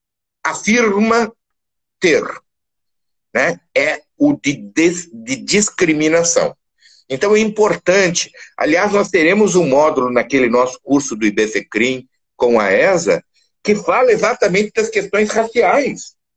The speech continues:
né? O primeiro módulo, o segundo módulo que fala da história da criminologia brasileira, tem algumas aulas específicas pra mostrar como nasce o racismo e a eugenia no Brasil.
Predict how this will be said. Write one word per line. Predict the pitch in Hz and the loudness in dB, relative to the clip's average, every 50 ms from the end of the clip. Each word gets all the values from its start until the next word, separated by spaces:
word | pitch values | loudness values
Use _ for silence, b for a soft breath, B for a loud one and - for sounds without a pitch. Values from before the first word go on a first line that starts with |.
| _ _ _ _ _ _ _ _ _ _ _ _ _ _ - | _ _ _ _ _ _ _ _ _ _ _ _ _ _ -4
né? | 113 139 180 240 262 _ _ _ _ _ - | -2 -2 -2 -4 -6 _ _ _ _ _ -4
O | 143 - | -2 -2
primeiro | - 208 196 180 196 247 294 285 | 0 0 2 2 2 2 2 2
módulo, | 247 185 175 180 190 190 175 - 156 143 - | 2 2 2 4 4 2 2 2 2 0 0
o | - | 0
segundo | - 208 - 233 262 277 254 | -2 -2 0 0 2 2 2
módulo | 202 180 180 180 170 165 147 143 | 4 4 4 2 2 2 2 0
que | 139 - | 0 -2
fala | - 147 139 135 123 | -2 0 2 2 2
da | 117 123 | 2 0
história | 120 - - - 139 151 143 131 107 | -2 -2 -2 0 2 2 2 2 2
da | 101 107 | 0 0
criminologia | 104 104 107 101 104 104 98 92 87 87 85 95 107 110 92 82 | -4 -4 -6 -4 -2 -2 -2 0 -2 -4 -4 -4 -4 -2 -2 -4
brasileira, | - - 90 87 - 104 104 110 123 143 190 208 160 104 - - b b b b b _ - | -4 -4 -8 -8 -8 -10 -8 -4 -2 0 2 2 2 0 0 -2 b b b b b _ -6
tem | - 190 196 190 180 175 | -4 -2 -2 -2 -4 -4
algumas | - 156 175 170 170 - 254 285 277 247 190 160 - | -2 0 0 0 0 0 0 2 2 0 0 2 0
aulas | 156 - 220 214 220 208 - | 2 2 2 2 2 2 0
específicas | 208 196 - - - 165 165 - 202 220 214 - - - 208 208 | -2 -4 -4 -2 -4 -4 -4 -2 -4 -4 -4 -4 -2 -2 -2 -2
pra | - 196 180 | 0 -2 0
mostrar | 165 127 123 - - 143 160 180 - | 2 0 0 0 0 0 0 0 0
como | 196 180 175 170 | 0 0 0 0
nasce | 151 147 143 160 170 170 - - 190 202 _ _ _ _ _ _ _ _ - | 0 0 0 0 0 -2 -4 -6 -8 -10 _ _ _ _ _ _ _ _ 0
o | - 156 156 | 0 2 2
racismo | 151 156 151 - - - - 175 196 214 185 185 202 196 | 2 0 -2 -4 -6 -6 -4 0 0 0 0 0 0 0
e | 196 185 180 | 2 2 4
a | 175 160 | 4 4
eugenia | 165 185 185 196 180 170 175 156 147 160 180 180 156 117 101 | 4 4 4 2 2 2 0 0 0 0 0 2 2 2 2
no | 101 95 | 0 0
Brasil. | 85 85 80 76 - _ | -4 -4 -6 -8 -10 _